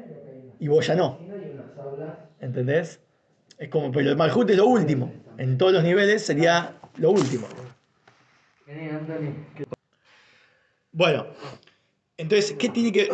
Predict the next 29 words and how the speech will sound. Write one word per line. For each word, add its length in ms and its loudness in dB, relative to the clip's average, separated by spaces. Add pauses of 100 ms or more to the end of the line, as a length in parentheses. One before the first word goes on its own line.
todo 140 6
esto, 360 2
eh, 340 0
eh, 340 0
vino 420 0
porque 240 0
hablaba 300 4
de 60 2
la 100 2
enfermedad 800 0
del 240 0
amor, 480 2
que, 220 -4 (120)
que, 200 0 (120)
que 100 -6
la 160 0
primera, 360 0
la 180 0
raíz 240 2
de 100 2
toda 160 0
enfermedad 440 -2
es 240 -6
la 140 -8
enfermedad 440 -2
del 100 2
amor 500 2
en 160 4
Malhut, 440 0